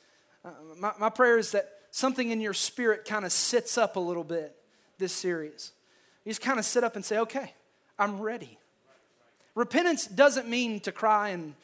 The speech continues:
you know, roll around the floor. And a lot of times we think, "Oh, that's what repentance is. It just means I'm sorry." No, repentance does not mean just that you're sorry. Repentance means that you change directions. And a lot of times in my life, I've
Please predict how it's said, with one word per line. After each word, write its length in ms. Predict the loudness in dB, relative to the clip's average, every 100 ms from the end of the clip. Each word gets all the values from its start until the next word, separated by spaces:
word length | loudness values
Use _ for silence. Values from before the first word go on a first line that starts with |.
| _ _
you 80 | -10
know, 80 | 0
roll 260 | 2 2
around 220 | 2 -2
the 80 | -4
floor. 420 | -6 -4 -2 -2
And 160 | -6 -10 -16 _ _ _
a 40 | -2
lot 80 | -2
of 60 |
times 120 | 0
we 60 | -6
think, 160 | -6 -4
"Oh, 220 | -4 -2
that's 220 | -2 -2
what 80 | -4
repentance 460 | -4 -6 -6 -6 -8
is. 160 | -8
It 60 | -8
just 200 | -8 -10 -14 _ _ -10
means 220 | -6 -4
I'm 140 | -4 -6
sorry." 300 | -6 -4 -4
No, 200 | -6 -8 -12
repentance 560 | -8 -6 -2 -2 -2 -6 -12 _ -8
does 180 | -6
not 220 | -2 -2 -2
mean 380 | -4 -2 -4 -6
just 320 | -4 -2 -2
that 140 | -4 -4
you're 100 | -6
sorry. 500 | -2 -2 -2 -4 -8 -12 -8
Repentance 500 | -6 -4 -4 -4 -6
means 260 | -8 -8
that 100 | -8
you 100 | -10
change 340 | -10 -8 -8 -8
directions. 640 | -6 -6 -8 -18 -18 -20 -20 _ -20 _ _ _ _ _ _ _ _ _ _ _ _ _ _ _ _ _
And 100 | -2
a 40 | 2
lot 200 | 4 4
of 80 |
times 360 | 2 0 0 -2
in 120 | -2
my 160 | 4 4
life, 400 | 6 4 2 -2 -6
I've 340 | 2 2 0